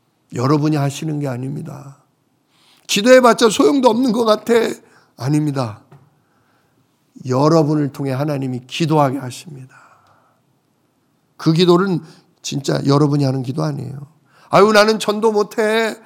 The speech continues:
나는 말만 하려면 자꾸 막 덜덜 떨리고 구원의 길 그리던 게 하나도 생각이 안 나. <laughs> 나는 전도 못해."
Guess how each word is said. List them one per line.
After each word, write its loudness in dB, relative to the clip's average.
나는 4
말만 6
하려면 2
자꾸 0
막 4
덜덜 4
떨리고 2
구원의 4
길 0
그리던 -2
게 2
하나도 2
생각이 0
안 0
나. 2
<laughs> -20
나는 4
전도 2
못해." -4